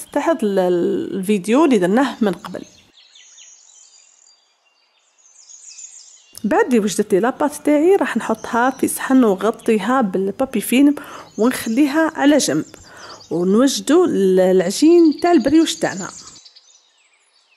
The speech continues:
عندي كاس من الحليب الدافي، ما صبيتش الكميه تاع الحليب كامله، خليت، آه، اكثر من ربع شوي. هنا من بعد نشوف لاباط اذا احتاجت نزيد لها ولا لا.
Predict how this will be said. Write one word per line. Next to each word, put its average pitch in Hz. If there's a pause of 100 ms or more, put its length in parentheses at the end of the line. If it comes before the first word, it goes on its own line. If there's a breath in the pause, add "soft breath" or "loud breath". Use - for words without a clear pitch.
(2000 loud breath)
عندي 302
كاس 349
من 185
الحليب 233
الدافي، 214
ما 247
صبيتش -
الكميه 233
تاع 214
الحليب 247
كامله، 202 (480 loud breath)
خليت، 233
آه، 180
اكثر 180
من 240
ربع 170
شوي. 320 (100)
هنا 208
من 196
بعد 262
نشوف -
لاباط 269 (120)
اذا 226
احتاجت 302
نزيد 240
لها 294
ولا 220
لا. 190